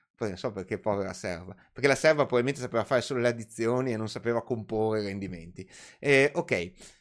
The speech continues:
e funziona se, quindi se questi rendimenti fossero stati bassi, del tipo, eh, tre per cento e due per cento,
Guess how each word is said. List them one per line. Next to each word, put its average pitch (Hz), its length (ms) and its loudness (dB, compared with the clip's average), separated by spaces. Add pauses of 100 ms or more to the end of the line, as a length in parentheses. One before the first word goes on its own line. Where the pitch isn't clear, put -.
(260)
e 180 120 2
funziona 202 640 4
se, 156 340 0
quindi 175 220 0
se 175 100 -6
questi 175 220 0
rendimenti 170 400 0
fossero 143 260 -4
stati 143 320 0
bassi, 120 420 4
del 110 140 0
tipo, 110 500 -2 (140)
eh, 107 560 0 (140)
tre 131 180 2
per 131 220 0
cento 143 420 0
e 117 80 2
due 127 140 2
per 120 160 -2
cento, 110 600 -4